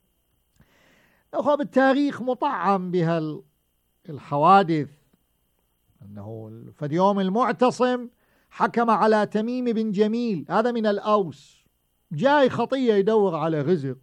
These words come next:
وسوف، وقع بيد هذا. الظاهر أكو تصفية حسابات وأضغان وما أعرف إيش، وطاح بيده،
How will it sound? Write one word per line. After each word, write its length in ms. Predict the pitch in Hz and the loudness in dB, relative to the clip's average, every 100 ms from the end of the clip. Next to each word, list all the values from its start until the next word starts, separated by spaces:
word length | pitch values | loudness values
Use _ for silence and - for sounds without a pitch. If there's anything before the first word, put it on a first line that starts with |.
| - | -18
وسوف، 360 | 113 110 110 _ _ _ _ _ _ _ _ _ _ | -20 -20 -20 _ _ _ _ _ _ _ _ _ _
وقع 340 | 175 202 170 143 | 0 2 2 -2
بيد 240 | 160 123 | -4 -6
هذا. 200 | 98 95 _ _ _ _ _ _ _ _ _ _ _ _ _ - | -10 -18 _ _ _ _ _ _ _ _ _ _ _ _ _ -14
الظاهر 500 | 196 262 269 247 233 | -2 2 4 4 0
أكو 180 | 185 | -2
تصفية 480 | 208 233 - 196 175 - | -4 -4 -2 -2 -2 -6
حسابات 840 | 170 165 160 160 196 220 214 196 156 | -10 -6 -4 0 4 4 2 -2 -10
وأضغان 800 | 143 131 123 165 208 202 190 | -8 -8 -2 2 4 4 0
وما 200 | 156 139 | -6 -6
أعرف 360 | 131 107 117 - 208 | -8 -8 -14 -6 0
إيش، 680 | 240 247 240 226 - - _ _ _ _ _ _ _ _ _ _ _ | 2 2 0 -4 -8 -20 _ _ _ _ _ _ _ _ _ _ _
وطاح 760 | 123 117 123 127 - 214 240 190 | -20 -16 -14 -8 4 4 4 0
بيده، 540 | 269 269 240 226 | -4 2 2 2